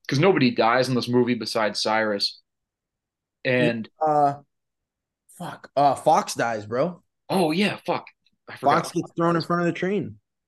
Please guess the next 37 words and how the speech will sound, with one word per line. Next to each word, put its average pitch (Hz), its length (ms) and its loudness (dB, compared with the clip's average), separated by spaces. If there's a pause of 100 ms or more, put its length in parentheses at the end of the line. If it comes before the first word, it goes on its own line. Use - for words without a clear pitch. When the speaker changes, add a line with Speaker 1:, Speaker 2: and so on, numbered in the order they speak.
(180)
Speaker 1:
Yeah, 123 280 6 (200)
that's 107 180 -6
right. 117 240 2 (840)
Speaker 2:
But 240 100 6
it's - 80 -2
like, 311 180 4 (220)
even 339 260 4
if 339 120 -2
they 277 100 2
don't 247 340 2
even, 233 480 -2 (440)
and, 202 340 0
I 190 80 2
mean, 208 240 0 (120)
presumably 185 1000 4 (460)
the 170 100 0
leader 180 460 2
of 139 380 2
the, 127 580 2 (340)
of 151 180 0
the, 147 80 6
uh, 135 240 0
the, 151 120 0
the 143 160 -2
bad 170 320 4
guy 120 400 -2
with 135 140 -6
the, 135 140 -8 (120)
the 139 100 -8
crazy 160 400 -2
looking, 151 320 -2
the 127 300 -4 (280)
guy 156 200 6
Speaker 1:
Luther. 151 80 6
Speaker 2:
with 147 100 -2
the - 140 -20
bottles. 139 440 0